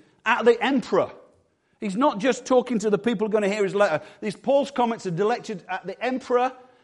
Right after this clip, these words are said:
at the patricians, at the plebs, at the slaves, at everyone. He's saying these things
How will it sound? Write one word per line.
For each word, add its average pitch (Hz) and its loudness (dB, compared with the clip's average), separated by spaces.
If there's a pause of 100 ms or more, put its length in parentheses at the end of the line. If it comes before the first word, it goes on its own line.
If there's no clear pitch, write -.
(180)
at 185 0
the 185 -2
patricians, 233 -4 (300)
at 202 0
the 180 4 (260)
plebs, 254 2 (220)
at 202 -2
the 190 -6
slaves, 226 -2
at 185 0
everyone. 170 -4 (880)
He's 233 -2
saying 220 0 (180)
these 247 -2
things 220 -2